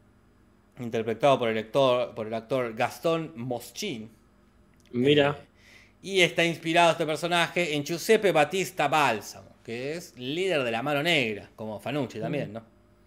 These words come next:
Speaker 2: Claro.
Speaker 1: Eh, que tenía, eh, ciertas similitudes, y también tenía es-, este Giuseppe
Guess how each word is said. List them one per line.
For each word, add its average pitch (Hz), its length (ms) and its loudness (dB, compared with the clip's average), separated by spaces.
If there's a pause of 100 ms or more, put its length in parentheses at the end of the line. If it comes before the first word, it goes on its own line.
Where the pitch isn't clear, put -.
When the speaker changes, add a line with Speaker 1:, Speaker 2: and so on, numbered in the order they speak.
(420)
Speaker 2:
Claro. 120 360 4 (100)
Speaker 1:
Eh, 104 360 -12
que 113 140 -12
tenía, 127 360 -8
eh, 113 300 -6
ciertas 127 320 -6
similitudes, 127 720 -4
y 135 100 -10
también 151 320 2
tenía 147 400 4
es-, 131 140 -2
este 123 440 -6
Giuseppe 139 600 -4